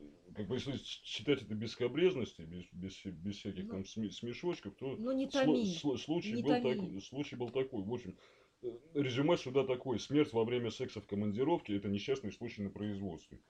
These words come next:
Speaker 2: Боже
Speaker 1: Пока,
Speaker 2: мой.
Speaker 1: пока не смейся. Человек уехал
Speaker 2: Боже
Speaker 1: в команди-,
Speaker 2: мой. <laughs>
Speaker 1: человек, француз,
Speaker 2: Зачем?
Speaker 1: уехал в командировку в другой город. Человек пожилой.
Speaker 2: Ах,
Speaker 1: Уехал в
Speaker 2: француз.
Speaker 1: командировку, да.
Speaker 2: Да.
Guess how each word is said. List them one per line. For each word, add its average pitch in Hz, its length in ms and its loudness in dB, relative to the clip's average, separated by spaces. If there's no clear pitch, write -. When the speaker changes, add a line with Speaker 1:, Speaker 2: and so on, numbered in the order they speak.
Speaker 2:
Боже 175 240 2
Speaker 1:
Пока, 151 100 8
Speaker 2:
мой. 143 220 4
Speaker 1:
пока 160 120 8
не 160 120 2
смейся. 113 440 -2
Человек 123 480 0
уехал 220 300 6
Speaker 2:
Боже 208 80 2
Speaker 1:
в 113 60 0
команди-, 120 280 -2
Speaker 2:
мой. - 40 -10
<laughs> - 0 -
Speaker 1:
человек, 139 360 4
француз, 135 480 6
Speaker 2:
Зачем? - 0 -
Speaker 1:
уехал 147 320 6
в 98 60 0
командировку 123 640 2
в 101 40 -2
другой 117 320 -2
город. 107 300 -2
Человек 120 380 -2
пожилой. 90 640 -6
Speaker 2:
Ах, - 200 -8
Speaker 1:
Уехал 139 340 0
в 113 60 -4
Speaker 2:
француз. - 0 -
Speaker 1:
командировку, 107 760 -2
да. 90 200 0
Speaker 2:
Да. 90 200 -2